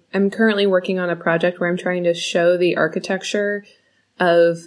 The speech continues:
social networks in a way of how they're related to things like hate speech or misinformation.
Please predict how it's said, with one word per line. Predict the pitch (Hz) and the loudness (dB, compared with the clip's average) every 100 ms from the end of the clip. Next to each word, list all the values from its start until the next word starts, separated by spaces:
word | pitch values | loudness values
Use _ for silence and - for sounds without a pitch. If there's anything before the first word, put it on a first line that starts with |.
| _ | _
social | - 196 190 202 | -4 -2 0 -2
networks | 202 202 226 240 233 - - | -2 -2 -2 -2 -4 -10 -4
in | 185 | -2
a | |
way | 175 170 180 185 | 0 2 2 2
of | - 170 | -2 -6
how | 180 175 | -4 0
they're | 175 170 | 2 2
related | 175 175 175 165 180 175 | 0 2 2 4 2 0
to | - 190 175 | -2 0 0
things | 170 190 180 185 185 | -2 -4 -4 -4 -2
like | 170 170 _ _ _ - | -2 -2 _ _ _ -2
hate | 208 208 | 0 0
speech | - - 196 196 196 | -2 0 0 0 0
or | 175 | 0
misinformation. | 170 170 180 175 170 165 170 - 170 151 165 | 0 -2 -4 -2 -2 0 -4 -4 -6 -8 -12